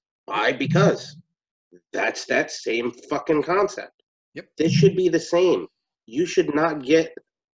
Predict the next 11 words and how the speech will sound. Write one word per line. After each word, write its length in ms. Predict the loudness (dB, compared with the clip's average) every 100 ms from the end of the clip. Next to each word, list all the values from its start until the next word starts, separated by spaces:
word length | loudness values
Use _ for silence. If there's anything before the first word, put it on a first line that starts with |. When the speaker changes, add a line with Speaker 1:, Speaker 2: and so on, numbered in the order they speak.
| -14
Speaker 1:
a 80 | -12
chance 500 | -2 2 2 0 -8
to 160 | -6 -2
go 360 | 2 4 4
and 220 | 2 0 2
make 200 | 2 2
money 380 | 0 2 2
at 140 | 0 -2
something 380 | -6 -2 -2 -4 _ _ _ _
you 160 | -10 -4
just 420 | -2 -2 -4